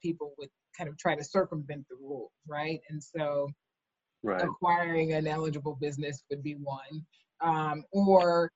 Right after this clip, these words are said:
Speaker 1: saying that you really do two things, and maybe we can use excess wages over here to contribute to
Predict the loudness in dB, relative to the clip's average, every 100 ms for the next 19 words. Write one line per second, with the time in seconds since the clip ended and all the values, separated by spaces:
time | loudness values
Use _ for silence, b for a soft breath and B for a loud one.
0 | _ -2 2 4 2 0 2 6 6 6
1 | 2 0 0 0 -4 -4 -8 -6 -6 -2
2 | 0 0 0 2 0 0 -6 -6 -12 -6
3 | -2 -2 0 -2 0 -2 -2 0 0 0
4 | -4 -4 -4 -2 0 2 2 0 -4 -8
5 | -8 -6 -6 -6